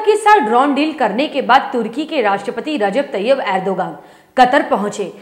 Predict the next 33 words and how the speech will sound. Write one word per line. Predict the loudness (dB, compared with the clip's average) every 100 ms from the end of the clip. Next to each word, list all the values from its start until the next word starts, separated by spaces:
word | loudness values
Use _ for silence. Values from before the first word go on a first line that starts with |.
| -2
जहां | 4 4 6
कतर | 4 6 4
के | 2 -4
अमीर | -4 -4 -4 -4
ने | -4
उनका | -4 0 0 0
स्वागत | 4 6 6 2 -2
किया। | 0 2 2 0 -8 -2 6
कतर | 8 10 10
के | 8 8
अमीर | 6 8 6
शेख | 6 2 0 4
तमीम | 6 6 4 2 2
बिन | 0 0
हम्माद | -2 2 6 6 6
अल | 2 0
थानी | -4 -2 -2
ने | -2 -4 -12 -20 _ _ 4
एक | 6 8
आधिकारिक | 6 6 6 6 6 4
समारोह | 2 2 2 4 4 2
के | -2
साथ | 4 4 4 2
एर्दोगान | 4 2 2 2 4
का | 4 6
वेलकम | 4 6 4 2
किया। | 0 4 6 4 -2 -14 -20 _ 6
एर्दोगान | 8 8 8 8 8
को | 6 6
कतर | 6 6 4 4
की | 2
तरफ | 6 6 6 2
से | -4